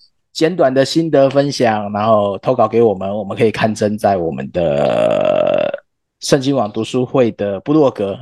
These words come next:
一起分享，让大家知道我们彼此一起讨论书籍的一个心得收获或是乐趣吧。因为阅读这件事大家一起参与，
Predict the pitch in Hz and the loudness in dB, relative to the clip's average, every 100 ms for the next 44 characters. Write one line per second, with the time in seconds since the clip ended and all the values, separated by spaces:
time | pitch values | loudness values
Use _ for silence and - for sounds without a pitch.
0 | 123 156 - 104 - 120 117 101 82 117 | -8 -4 0 2 2 0 2 -2 0 0
1 | 117 117 117 - 110 107 95 87 87 92 | 2 2 0 -2 -2 0 0 -6 -10 -10
2 | 92 - _ _ - 139 - 101 127 - | -12 -16 _ _ 0 0 2 0 0 0
3 | 107 104 113 147 139 135 117 104 107 104 | -4 -2 0 0 0 -4 -2 0 0 0
4 | 104 104 104 101 - _ - - - 151 | 2 4 4 4 0 _ -20 -12 -2 0
5 | 147 117 113 - 123 120 113 110 - 120 | 2 0 0 2 0 2 2 2 2 0
6 | 110 117 104 113 104 - 98 - - 117 | 2 0 0 2 0 -2 -4 -4 -2 0
7 | 110 - - _ _ - 185 160 127 147 | 0 -2 -12 _ _ -4 -2 0 0 0
8 | 131 135 123 135 120 117 120 123 123 107 | 0 -2 -2 -2 -2 0 0 0 -2 -4
9 | - 113 104 90 | -4 -4 -6 -10